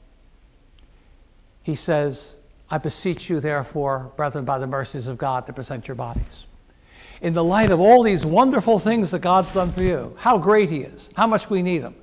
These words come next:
what a privilege to serve him, how tremendous to be part of his program and him involving us,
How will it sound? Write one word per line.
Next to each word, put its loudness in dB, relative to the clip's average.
what 8
a 4
privilege 0
to -2
serve 0
him, -12
how 6
tremendous 4
to -4
be 4
part 2
of 0
his -2
program 2
and -4
him -2
involving 2
us, -20